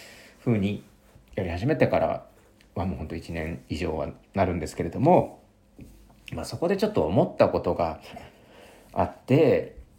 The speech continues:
まあ、今の働き方の形態なんですけれども、まあ、例えばそのUber Eatsであっ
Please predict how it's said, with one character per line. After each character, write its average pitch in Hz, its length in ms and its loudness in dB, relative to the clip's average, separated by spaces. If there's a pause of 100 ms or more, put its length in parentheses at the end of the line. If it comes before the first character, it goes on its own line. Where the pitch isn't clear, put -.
ま 107 120 -2
あ、 - 20 -2
今 180 240 4
の 82 340 2
働 135 420 4
き - 60 -14
方 151 260 -2
の 143 140 0
形 147 280 6
態 180 220 4
な 185 120 2
ん 175 40 2
で 127 60 0
す - 100 -4
け - 120 -6
れ - 60 -10
ど - 100 -8
も、 92 360 0 (640)
ま 82 140 -8
あ、 87 60 -4
例 101 140 0
え 92 40 0
ば 87 140 -2
そ 85 100 -10
の 82 220 -6
Uber 92 500 2
Eats 80 340 -4 (140)
で 90 140 -4
あ - 20 -6
っ - 60 -8